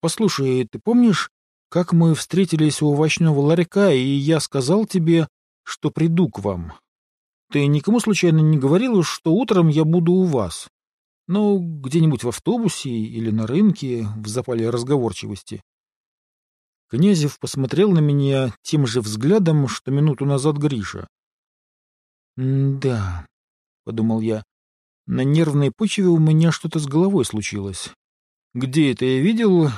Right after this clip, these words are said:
чтобы у Князева был запал разговорчивости?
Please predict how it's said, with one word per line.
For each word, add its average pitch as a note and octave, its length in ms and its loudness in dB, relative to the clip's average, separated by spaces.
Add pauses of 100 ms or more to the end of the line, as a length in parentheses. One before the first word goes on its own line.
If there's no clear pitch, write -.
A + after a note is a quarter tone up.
(180)
чтобы B2 360 -4
у B2+ 60 0
Князева D#3+ 540 2
был C#3 240 2
запал D3 480 -2
разговорчивости? C3 1200 -4